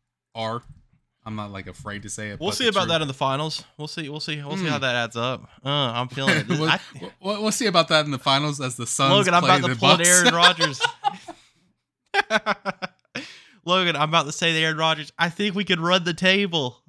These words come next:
Speaker 1: Mm. Oh, actually, you know what? I will, I will give Aaron Rodgers some credit. He did say that, and they did win, like, ten in a row. But the Falcons came in. And, and
Speaker 2: Yeah,
Speaker 1: they
Speaker 2: well,
Speaker 1: fucked their
Speaker 2: I
Speaker 1: table.
Speaker 2: mean, they didn't
Speaker 1: Shh,
Speaker 2: account for the
Speaker 1: shh,
Speaker 2: fact
Speaker 1: shh,
Speaker 2: that
Speaker 1: shh,
Speaker 2: Matt
Speaker 1: shh,
Speaker 2: Ryan and
Speaker 1: shh,
Speaker 2: Julio
Speaker 1: shh.
Speaker 2: put them through the,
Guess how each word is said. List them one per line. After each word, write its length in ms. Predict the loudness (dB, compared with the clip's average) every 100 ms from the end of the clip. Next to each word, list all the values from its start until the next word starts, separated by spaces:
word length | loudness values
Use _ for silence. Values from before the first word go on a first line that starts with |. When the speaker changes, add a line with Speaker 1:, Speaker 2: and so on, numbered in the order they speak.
| _ _ _ -12
Speaker 1:
Mm. 440 | -10 -8 -12 -16 _ -6
Oh, 140 | 0
actually, 320 | 0 -2 -10 -12 _ _ _ _ _ _
you 140 | -6
know 120 | 0
what? 160 | 0 2
I 120 | 0
will, 240 | 0 -2 -2
I 100 | -2
will 160 | -2 -4
give 160 | -6
Aaron 140 | -4 -4
Rodgers 260 | -6 -6
some 160 | -8 -8
credit. 200 | -8 -4
He 80 | -4
did 220 | -4 -4
say 160 | -2 0
that, 160 | 0
and 100 | 0
they 60 | -2
did 180 | -4 -4
win, 160 | -6
like, 140 | -6 -8
ten 200 | -8 -8
in 100 | -12
a 40 |
row. 220 | -16 -16 _
But 140 | -12 -12 -18
the 80 |
Falcons 460 | -6 -4 -4 -6 -14
came 220 | -12 -12
in. 160 | -12 -16 _ _ _ _ _ _ _ _ -18
And, 100 | -18
and 100 | -8
Speaker 2:
Yeah, 200 | -6 -6
Speaker 1:
they 60 | -4
Speaker 2:
well, 240 | -4 -4
Speaker 1:
fucked 100 | -6
their 80 | -4
Speaker 2:
I 80 | -4
Speaker 1:
table. 200 | -4 -8 -16 -14
Speaker 2:
mean, 100 | 0
they 120 | 2
didn't 180 | 4 4 2
Speaker 1:
Shh, 20 |
Speaker 2:
account 280 | 2 0 0
for 60 | -4
the 60 |
Speaker 1:
shh, 40 | -2
Speaker 2:
fact 160 | 0 0
Speaker 1:
shh, 20 |
Speaker 2:
that 200 | -2 -6 -4
Speaker 1:
shh, 140 | -4
Speaker 2:
Matt 160 | 0 0
Speaker 1:
shh, 40 | 0
Speaker 2:
Ryan 120 | -2
and 40 | -4
Speaker 1:
shh, 20 |
Speaker 2:
Julio 280 | -2 -2 0
Speaker 1:
shh. 40 |
Speaker 2:
put 200 | 0 0
them 100 | -2
through 300 | -2 0 0
the, 400 | 0 -6 -6 -6